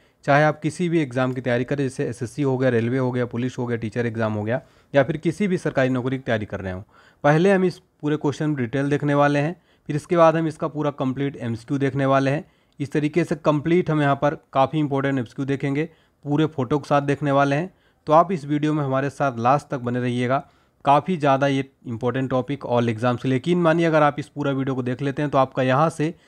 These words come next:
एक भी प्रश्न बाहर नहीं जाता है। चलिए फिर स्टार्ट करते हैं आज का हमारा ये महत्वपूर्ण सेशन। चलिए, सबसे पहले देखेंगे आईसीसी। आईसीसी टी ट्वेंटी वर्ल्ड कप जो है, ये पुरुष टी ट्वेंटी वर्ल्ड कप, ये अंतर्राष्ट्रीय क्रिकेट टूर्नामेंट है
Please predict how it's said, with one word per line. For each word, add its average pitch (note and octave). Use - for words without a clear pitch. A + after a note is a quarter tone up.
एक E3
भी D#3+
प्रश्न C3+
बाहर B2
नहीं C3
जाता F#2+
है। F2+
चलिए F3
फिर E3
स्टार्ट C3
करते C#3
हैं B2+
आज B2
का B2
हमारा A2+
ये C3+
महत्वपूर्ण C3
सेशन। F#2+
चलिए, F#2
सबसे -
पहले F#3+
देखेंगे D#3+
आईसीसी। C#3
आईसीसी D3
टी F#3
ट्वेंटी D#3+
वर्ल्ड C#3
कप C#3
जो C3
है, C3
ये D3+
पुरुष F3+
टी E3
ट्वेंटी C#3+
वर्ल्ड A#2+
कप, B2+
ये C#3
अंतर्राष्ट्रीय D#3
क्रिकेट D#3+
टूर्नामेंट B2
है F#2+